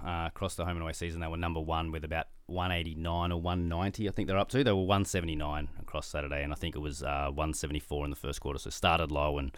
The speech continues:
stayed low. It wasn't their lowest, um, it wasn't their lowest of the season. I think it was, you know, ninth or tenth lowest. But again,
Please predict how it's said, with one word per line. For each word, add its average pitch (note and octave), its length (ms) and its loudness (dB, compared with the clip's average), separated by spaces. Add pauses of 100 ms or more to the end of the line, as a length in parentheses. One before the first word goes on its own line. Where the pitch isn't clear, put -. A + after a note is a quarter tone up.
(380)
stayed F#2+ 360 8
low. A#2+ 280 12
It A2+ 60 8
wasn't D3+ 260 12
their D3+ 80 10
lowest, A#2+ 260 6
um, G2+ 180 -6 (160)
it A2 60 -8
wasn't C3 240 0
their B2 80 2
lowest G2+ 280 2
of F2 60 -8
the F2 80 -4
season. F#2+ 400 0
I F2+ 60 0
think F#2+ 100 0
it D2 60 -4
was, E2+ 120 -4
you E2+ 60 -2
know, D2+ 140 -4
ninth F2 340 0
or F2 80 -2
tenth - 300 -6
lowest. F2+ 220 0
But F2+ 100 0
again, G2 280 2